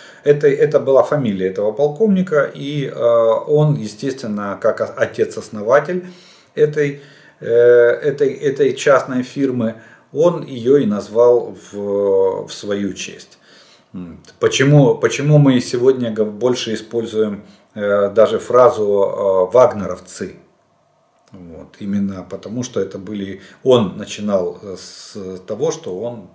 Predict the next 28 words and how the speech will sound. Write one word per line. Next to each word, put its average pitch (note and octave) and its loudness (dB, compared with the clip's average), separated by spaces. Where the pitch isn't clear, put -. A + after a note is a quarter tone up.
типа, G2+ -16
«мои G#2+ -2
ребята, A#2 -4
вагнеровцы». A#2 -8
Вот G#2 -12
их - -16
так - -4
и - -12
на-, F#2 -14
и A2 -14
называли, G2 -6
когда F#2+ -8
они F#2+ -8
переходили G2+ -8
из F#2 -8
стадии F#2+ -8
охранной F#2+ -8
компании B2 -6
в - -18
стадию, A2 -8
в A2 -16
стадию A2 -4
военных F#2 -6
наёмников G2+ -4
по G2+ -6
решению A2 -6
специальных A2 -4
задач. F#2 -10